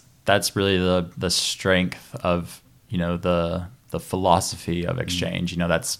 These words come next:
Speaker 1: I guess, the, the word exchange um, really in its, like, purest sense, is that we wanna create this intersection between people from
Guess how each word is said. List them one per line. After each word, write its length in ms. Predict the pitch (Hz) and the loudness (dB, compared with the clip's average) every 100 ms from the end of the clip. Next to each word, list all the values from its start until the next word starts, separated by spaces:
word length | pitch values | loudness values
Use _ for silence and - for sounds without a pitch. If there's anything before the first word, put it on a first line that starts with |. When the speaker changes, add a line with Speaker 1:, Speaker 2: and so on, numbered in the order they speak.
| - | -4
Speaker 1:
I 60 | |
guess, 200 | 92 87 | 0 0
the, 240 | - 87 82 95 | -2 -4 -4 -4
the 140 | 87 | -4
word 460 | 85 90 87 87 - | 2 4 6 4 0
exchange 720 | 95 - 87 87 85 85 - - - - - - | -6 -2 0 2 2 0 -6 -14 -20 -20 -20 -6
um, 280 | 85 82 87 | -4 -2 -2
really 300 | 92 87 87 | 2 2 2
in 80 | 82 | 0
its, 200 | - 98 | -2 -4
like, 220 | 78 - | -4 -4
purest 400 | 98 85 82 - | 2 4 4 2
sense, 440 | 85 80 - - | 0 0 -4 -4
is 180 | 92 82 | -4 0
that 340 | 87 82 78 - - - - - | 2 2 0 -8 -20 -20 -12 -4
we 100 | 98 | 0
wanna 200 | 98 92 | 2 2
create 420 | - 104 101 90 | 2 2 2 0
this 180 | 92 - | -4 -2
intersection 800 | 98 95 - 82 - 90 87 85 | 0 0 2 0 0 0 2 2
between 800 | 90 - 95 90 90 90 90 87 - | -2 -4 -2 2 2 2 2 -2 -6
people 340 | 104 87 92 | -6 -2 -4
from 680 | 90 95 90 90 90 90 | -2 0 2 4 4 4